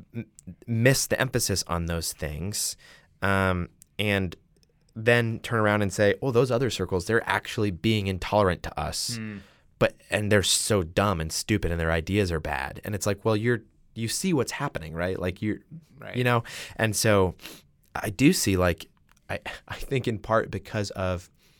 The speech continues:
Speaker 1: what we were talking about sort of at the beginning of the episode of we don't know how to do these different, these two kind of types of prayer
Speaker 2: Mm-hmm.
Speaker 1: that are historical. Um, and so now we don't know how to do, there, there's a lot of different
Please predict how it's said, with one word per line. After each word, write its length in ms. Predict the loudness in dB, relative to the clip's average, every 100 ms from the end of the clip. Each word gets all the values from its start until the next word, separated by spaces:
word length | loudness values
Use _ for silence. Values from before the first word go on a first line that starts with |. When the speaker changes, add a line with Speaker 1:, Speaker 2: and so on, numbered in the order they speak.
| _ _ _ _ _ _
Speaker 1:
what 160 | -4 -2
we 80 | 0
were 60 | -2
talking 280 | -2 -2 0
about 200 | -2 0
sort 160 | -2
of 80 | 0
at 140 | -2
the 60 | -2
beginning 320 | -4 -2 -2
of 80 | 0
the 100 | -2
episode 380 | -4 -4 0 2
of 200 | 2 -2 -10 -20 -20 -16
we 140 | -4 -2
don't 360 | 2 2 2 -2 _ _ _ _ _ _ _ _ -20 -4
know 200 | 2 4
how 140 | 4 0
to 80 | -2
do 360 | -4 -6 -6 -14 _ _ _ _
these 360 | -14 -6 -4 -2
different, 380 | -4 -2 -2 -2
these 160 | -4 -4
two 260 | -2 -2
kind 240 | -2 -2 -4
of 180 | -6 -14 _
types 320 | -6 -6 -4 -8
of 140 | -10
prayer 360 | -4 -2 -2 -4 -10 -16
Speaker 2:
Mm-hmm. 120 | -14 -2
Speaker 1:
that 100 | -2
are 80 |
historical. 760 | 0 -4 0 2 2 0 -4 -4 -10 -20 -20 -4
Um, 220 | 0 0 0
and 100 | -2
so 120 | 0
now 200 | 4 4
we 80 | 4
don't 160 | 2
know 80 | 0
how 140 | 0
to 80 | -2
do, 240 | 0 0 2
there, 160 | 0
there's 200 | -2 -4
a 60 | -2
lot 180 | 0 -2
of 120 | -2
different 360 | -4 -4 -8